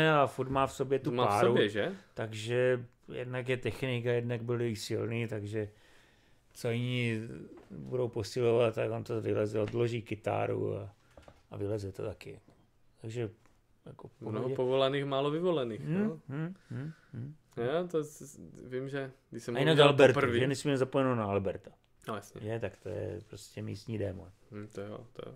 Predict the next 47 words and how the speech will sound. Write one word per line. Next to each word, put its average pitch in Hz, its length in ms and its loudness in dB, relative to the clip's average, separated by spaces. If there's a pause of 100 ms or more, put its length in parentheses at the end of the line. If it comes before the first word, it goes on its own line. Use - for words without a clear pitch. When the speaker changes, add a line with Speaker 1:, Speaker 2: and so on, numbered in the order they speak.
Speaker 2:
Je - 60 -14
tolik 104 300 -6
věcí 98 360 -6
tam 101 140 -6
má 104 100 -4
udělaný, 95 460 -4
že 98 60 -16
to 98 100 -8
je 98 60 -6
hrůza. 87 360 -12
Speaker 1:
Celou 110 520 0 (100)
zimu 113 220 -2
na 110 120 2
běžkách, 113 600 2
že? 127 300 4
A 117 80 4
potom 120 340 -2
přijde 120 440 4
a 120 60 4
Speaker 2:
Jasně. 117 160 -2
Speaker 1:
vš-, - 180 -12
to 127 100 2
tam 113 240 -4
s- - 240 -12
Speaker 2:
Správce 110 400 -2
skal, 123 480 4
že? 120 360 4
Ideálka. 113 720 -2 (400)
Takže 110 240 -12
Speaker 1:
Hm, 104 240 -10 (180)
hm. 110 220 -10 (880)
Speaker 2:
dělá 196 180 -4
Speaker 1:
No, 175 80 2
s - 40 -2
Speaker 2:
dál. 180 80 -4
Speaker 1:
tím 165 120 0
Kubertem, 180 460 0
já 170 60 2
jenom 160 220 2
se 151 120 -8
k - 80 -12
tomu 139 140 -2
vrátím, 127 460 0
že 117 80 -8
jsem 127 180 -8
ho 143 240 -6
neznal. 104 720 -8